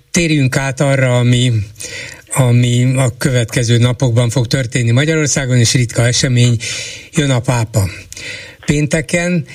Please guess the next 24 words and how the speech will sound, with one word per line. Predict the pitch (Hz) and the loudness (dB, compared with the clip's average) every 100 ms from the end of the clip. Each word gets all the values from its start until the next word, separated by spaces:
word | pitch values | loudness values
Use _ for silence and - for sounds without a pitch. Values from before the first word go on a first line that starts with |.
| - - - - | -20 -20 -18 -2
és | 160 147 143 - - - | 0 2 2 0 -2 -2
láthatóan | 156 135 127 135 127 - 123 120 123 127 123 | -2 0 0 0 0 0 0 2 2 2 2
azért | 117 113 113 - | 2 2 -2 -4
a | |
kormány | 113 139 123 120 120 | -4 -2 2 2 2
nagyon | 117 135 160 160 | 2 2 0 0
készül | 127 156 - 151 135 | 0 0 2 0 2
erre, | 127 120 | 2 2
nagyon | 110 117 139 | 4 2 2
fontosnak | 151 160 160 151 147 | 0 -2 -2 -2 -2
tartja, | 131 139 127 151 127 - - - - | -2 -2 -2 -2 -4 -8 -10 -10 -2
még | 170 143 143 131 - | 2 2 2 -2 -4
azokat | 165 151 147 135 135 | -2 0 0 0 -2
az | 139 127 | 0 0
embereit | 127 131 123 120 117 | 0 2 2 2 2
is | - - | 0 0
elhallgattatta, | 147 123 127 120 123 - 127 - 131 113 | 0 2 2 0 -2 -2 -4 -2 -2 2
vagy, | 139 139 120 - - - - - - - 127 | 2 2 0 -2 -6 -14 -14 -16 -18 0 2
mm, | 117 120 117 110 | 4 4 4 4
nagyon | 117 127 120 117 | 4 2 2 2
barátságossá | 127 120 113 - 127 110 120 - 135 117 | 0 0 -2 -2 -2 2 2 2 0 0
maszkírozta, | 127 123 131 - 147 139 139 - 147 135 - - - | 2 2 2 0 0 2 0 0 -2 -4 -8 -18 -6
akik | - 131 - 131 - - - | -4 -2 0 -2 0 -8 -4
korábban | - 139 127 123 110 123 120 | -2 0 0 0 2 2 2